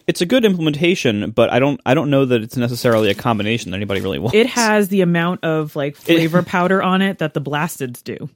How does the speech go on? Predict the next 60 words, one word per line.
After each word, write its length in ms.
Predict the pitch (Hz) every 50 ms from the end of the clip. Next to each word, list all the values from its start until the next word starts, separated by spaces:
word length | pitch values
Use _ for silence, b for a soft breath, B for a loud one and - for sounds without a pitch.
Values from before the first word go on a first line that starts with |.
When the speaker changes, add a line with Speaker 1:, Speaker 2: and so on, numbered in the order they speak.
| _ _ _ _
Speaker 1:
It 100 | - 170
tastes 280 | - - 226 269 294 -
like 160 | 247 202 165
you're 100 | 156 170
just 240 | 156 156 127 123 113
dumping 380 | - 139 147 147 - 151 143 131
the 60 | 131
seasoning 420 | 123 - - 151 151 147 127 110 107
into 180 | 110 110 113
your 120 | 117 107 107
<laughs> 20 |
mouth. 600 | 120 151 - - - - - - - 175 - _ _
Like, 440 | - 262 247 - _ 277 - - _
there's 300 | - 277 - 247 240 220
not, 300 | 208 240 262 254 254 -
like, 140 | 254 247 233
it, 140 | 226 220 226 - 233 240 262
it 340 | 233 175 - - 226 - 202
tastes 240 | - 277 240 185 -
like 180 | 214 196 - B B B
this 180 | - 147 208 240
should 280 | - - 262 226 185 165
be 340 | 185 180 175 170 170 165 - - - -
a 120 | - 147 131
seasoning 580 | - - - 170 175 165 175 156 147 147 147
to 100 | - 143
something 400 | 127 - - 135 127 - 127 120
else. 340 | 117 - - - - - - _ _ _ _ _ _ _ _ _ _ _ _ _
Speaker 2:
Yeah, 180 | - 254 240 262
it 80 | 214
does 180 | - 220 240 185
kind 140 | - 247 233
of 60 | 208 -
feel 140 | - 208 196
like 160 | 196 185 170
you 80 | 185
just 160 | 170 170 165 165
opened 320 | - 160 160 165 151 156
up 100 | 156 151
one 120 | 175 160 151
of 60 | 151
those 180 | 151 151 151 143
little, 300 | 156 147 143 143 143 b b b b b _
like, 160 | - 160 151 -
you 60 | -
pop 280 | - - 175 160 - -
the 80 | 151
top, 300 | 143 - 151 147 147 - -
you 120 | 90 107
just 140 | 202 208 -
sprinkled 440 | - _ _ 175 170 165 165 143 156
it 80 | 147
into 220 | 147 151 - - 151
your 80 | 143
face. 300 | - - 143 139 139 - b b b b b
Speaker 1:
Yeah. 240 | 139 113 - - - -
Speaker 2:
Try 160 | - - 196 180
one 140 | 175 175
of 60 | 160 143
those. 280 | 143 151 147 135 139